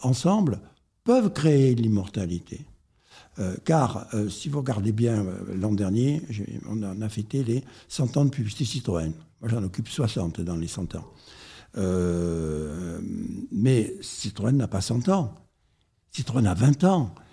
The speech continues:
Il, il a l'âge de, de ma deux chevaux quand je partais faire le tour du monde. Il a l'âge de toutes mes pubs que j'ai faites pour Citroën, que je continue de faire, euh, pour, euh, pour Citroën.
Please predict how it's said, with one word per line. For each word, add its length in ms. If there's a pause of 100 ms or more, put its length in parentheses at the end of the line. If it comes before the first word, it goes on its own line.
(420)
Il, 260
il 120
a 80
l'âge 240
de, 380
de 80
ma 140
deux 120
chevaux 220
quand 120
je 100
partais 280
faire 160
le 80
tour 180
du 120
monde. 320
Il 80
a 80
l'âge 220
de 80
toutes 260
mes 100
pubs 200
que 160
j'ai 80
faites 180
pour 140
Citroën, 360
que 120
je 60
continue 360
de 100
faire, 240 (480)
euh, 220
pour, 320
euh, 100
pour 200
Citroën. 500